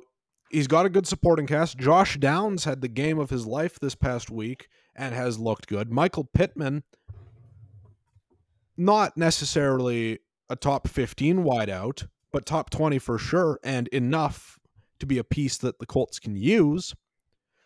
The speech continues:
Zach Moss turned into LaDainian Tomlinson last week and had the game of his life. Zaire Franklin is leading the league in tackles.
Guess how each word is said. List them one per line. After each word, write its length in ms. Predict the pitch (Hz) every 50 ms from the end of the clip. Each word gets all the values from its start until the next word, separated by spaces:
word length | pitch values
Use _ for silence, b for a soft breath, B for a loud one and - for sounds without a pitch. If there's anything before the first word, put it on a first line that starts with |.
| _ _ _ _ _ _ _ _ _ _ _ -
Zach 420 | 127 120 143 165 175 - - -
Moss 720 | 139 127 120 143 190 208 185 180 185 - - - - - B B B B B _ _ _ _ _ b b b b b b b b b b b
turned 240 | - 170 165 160 160
into 220 | 165 165 160 147 151
LaDainian 680 | 147 139 139 135 143 151 156 151 151 143 131 120 110 -
Tomlinson 720 | - - 156 196 226 233 226 175 147 123 - 127 117 107
last 380 | 104 101 101 98 90 - -
week 260 | 110 101 98 113 -
and 140 | - 120 123
had 340 | 113 117 127 120 120 113 117 - _ _
the 200 | - 110 110 113
game 320 | 101 104 117 117 113 107
of 120 | 104 98 -
his 180 | 104 98 95
life. 540 | 95 95 92 92 95 113 127 - - - - - _ _ _ _ _ _ _ _ _ _ _ _ _ _ _ _ _ _ _ _ _ _ _ _ _ _ _ _ _ _ _ _ _ _ _ _ _ _ _ _ _ _ _ _ _ -
Zaire 380 | 131 147 156 170 175 190 190
Franklin 640 | 165 - - 160 185 226 247 - - 143 131 139 147 -
is 160 | - 139 117
leading 380 | 120 139 147 151 151 147 139
the 60 | 135 131
league 320 | 135 135 131 127 120 -
in 240 | - 117 101 92 87
tackles. 720 | - - 175 233 254 - - - - - - - - -